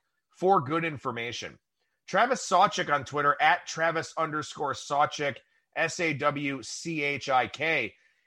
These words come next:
He's doing a daily update on Twitter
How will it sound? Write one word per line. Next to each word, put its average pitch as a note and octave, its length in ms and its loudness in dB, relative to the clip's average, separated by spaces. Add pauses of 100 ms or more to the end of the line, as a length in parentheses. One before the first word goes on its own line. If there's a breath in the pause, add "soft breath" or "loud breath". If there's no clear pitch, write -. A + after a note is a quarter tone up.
He's G#3 220 -2
doing C4 240 -4
a D3+ 260 -4
daily G#3+ 540 -4
update G#2+ 480 0 (320)
on D#3+ 260 4
Twitter C3 540 -2